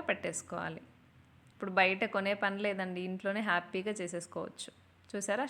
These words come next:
షేప్ ఎంత బాగా వచ్చిందో? ఇలా అన్నీ ఒక టెన్ మినిట్స్ ఆరనివ్వాలండి. ఆరిన తర్వాతనే మనం డీప్ ఫ్రై చేసుకోవాలి.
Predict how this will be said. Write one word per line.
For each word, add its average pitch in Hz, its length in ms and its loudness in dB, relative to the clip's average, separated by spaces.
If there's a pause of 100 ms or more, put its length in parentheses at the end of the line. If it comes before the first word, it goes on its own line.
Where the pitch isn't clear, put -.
షేప్ 196 260 0
ఎంత 185 180 -2
బాగా 180 180 4
వచ్చిందో? 202 380 -2 (1300)
ఇలా 240 160 6 (120)
అన్నీ 220 280 2
ఒక 233 200 4
టెన్ 208 200 0
మినిట్స్ 226 320 0 (320)
ఆరనివ్వాలండి. 202 680 6 (100)
ఆరిన 208 280 8
తర్వాతనే 202 480 4 (120)
మనం 294 160 4 (1080)
డీప్ 226 180 2
ఫ్రై 220 220 4
చేసుకోవాలి. 180 560 2